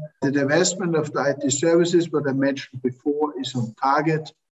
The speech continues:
We still plan to sign it early Q three. What are the bad things in Q one? We are still impacted by the chip shortage.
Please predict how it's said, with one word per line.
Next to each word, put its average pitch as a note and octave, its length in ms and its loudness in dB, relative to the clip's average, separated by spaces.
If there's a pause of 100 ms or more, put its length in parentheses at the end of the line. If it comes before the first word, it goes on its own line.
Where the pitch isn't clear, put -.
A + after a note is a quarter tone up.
(340)
We C3+ 460 0
still C#3 320 -2
plan C3+ 360 0
to C3 120 -2
sign C3 340 0
it B2+ 280 2
early C3+ 380 2 (140)
Q B2+ 200 -2
three. - 360 -6 (1080)
What A3 240 6
are G#3 100 6
the E3+ 120 2
bad E3 360 2
things A3 360 4
in G#3+ 100 -2
Q G#3+ 220 2
one? G#3 420 0 (600)
We E3+ 160 6
are D#3+ 200 4
still F#3 800 4
impacted F3 880 0
by C#3+ 220 4
the B2+ 500 -2
chip G3 260 0 (220)
shortage. F#3+ 720 2